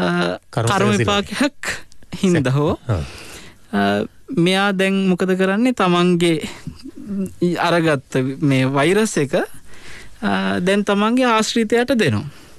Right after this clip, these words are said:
Speaker 1: එහෙමයි.
Speaker 2: හ්ම්. එතකොට ඒ ආශ්‍රිතයා ප්‍රතිශක්තිය අඩු කෙනෙක් වෙන්න පුළුවන්. සමහරවිට තමන්ගේ අම්මා වෙන්න පුළුවන්. තමන්ගේ තාත්තා වෙන්න පුළුවන්. මොකද ඕක මම කිව්වා වුණා අර පහුගිය කාලේ එක කෙනෙක් මට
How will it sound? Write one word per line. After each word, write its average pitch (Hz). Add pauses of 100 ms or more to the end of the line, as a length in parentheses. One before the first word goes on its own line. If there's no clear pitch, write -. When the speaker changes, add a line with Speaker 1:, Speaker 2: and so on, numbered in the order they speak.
(140)
Speaker 1:
එහෙමයි. - (160)
Speaker 2:
හ්ම්. 196 (300)
එතකොට 175 (880)
ඒ 180
ආශ්‍රිතයා 220
ප්‍රතිශක්තිය 208
අඩු 196
කෙනෙක් 175
වෙන්න 120
පුළුවන්. 117 (360)
සමහරවිට 160
තමන්ගේ 175
අම්මා 208
වෙන්න 131
පුළුවන්. 113
තමන්ගේ 170
තාත්තා 214
වෙන්න 180
පුළුවන්. 120 (760)
මොකද 170
ඕක 170
මම 175
කිව්වා 160
වුණා 226
අර 220 (240)
පහුගිය 165
කාලේ 185
එක 151
කෙනෙක් 170
මට 175